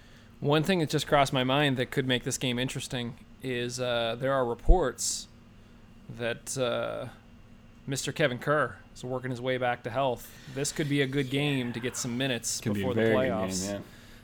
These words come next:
Speaker 2: yeah.
Speaker 1: Um, assuming that he's, you know, back to a hundred percent. Now, I don't know how close he is, but everybody's saying that he's pretty darn close, um,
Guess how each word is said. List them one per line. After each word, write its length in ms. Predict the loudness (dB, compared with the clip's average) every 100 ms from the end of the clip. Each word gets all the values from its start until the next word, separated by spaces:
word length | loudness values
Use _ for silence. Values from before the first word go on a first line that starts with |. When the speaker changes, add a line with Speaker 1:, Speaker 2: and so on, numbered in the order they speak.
| -20 -14
Speaker 2:
yeah. 300 | -8 -6 -6
Speaker 1:
Um, 280 | -6 -8 -10 -18 -4
assuming 500 | 0 2 4 2 2
that 100 | 0
he's, 320 | -2 -4 -6
you 60 | -6
know, 100 | -2
back 280 | 0 0 -2
to 60 |
a 40 | -8
hundred 200 | -8 -8
percent. 460 | -6 -4 -4 -6 -10
Now, 220 | -10 -6 -2
I 80 |
don't 140 | -2 0
know 120 | 0
how 160 | 0 -2
close 360 | 0 0 0
he 160 | -2 -4
is, 220 | -6 -8
but 260 | -10 -10 -8
everybody's 380 | -8 -6 -4 -6
saying 320 | -4 -4 -4
that 100 | -8
he's 240 | -8 -8 -10 -18 -20 -20 -20 -6
pretty 220 | 0 2
darn 260 | 4 2
close, 540 | 0 2 2 0 -4 -10 -14 -20 -16 -16 -16 -16 -10
um, 480 | -8 -8 -8 -10